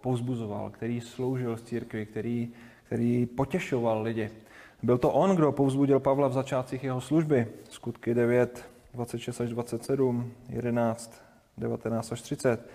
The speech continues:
třináct, jedna až pět. Na několika místech vidíme, jak on neustále povzbuzoval Pavla. Nebo například povzbuzoval svého bratrance Marka, který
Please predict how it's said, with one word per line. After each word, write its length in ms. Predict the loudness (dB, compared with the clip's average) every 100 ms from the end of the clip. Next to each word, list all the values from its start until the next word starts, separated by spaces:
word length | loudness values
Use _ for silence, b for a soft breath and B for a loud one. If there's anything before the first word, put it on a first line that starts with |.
| B B B B
třináct, 540 | 0 4 4 4 2
jedna 200 | 0 2
až 100 | 0
pět. 240 | 2 0 2
Na 80 | 0
několika 500 | -2 0 0 0 -2
místech 380 | -2 -6 -8
vidíme, 340 | -6 -6 -2 -2
jak 220 | -4 -4
on 140 | -4
neustále 560 | -4 -4 -6 -4 -4 -4
povzbuzoval 680 | -4 -6 -4 -4 -4 -6 -8 B B B
Pavla. 380 | 0 2 2 2 -4 B B B 0
Nebo 240 | 4 6
například 480 | 4 2 2 2 2
povzbuzoval 500 | 0 2 2 4 4
svého 200 | 4 4
bratrance 440 | 4 2 0 2
Marka, 340 | 2 2 2 -2
který 380 | -2 -2 -2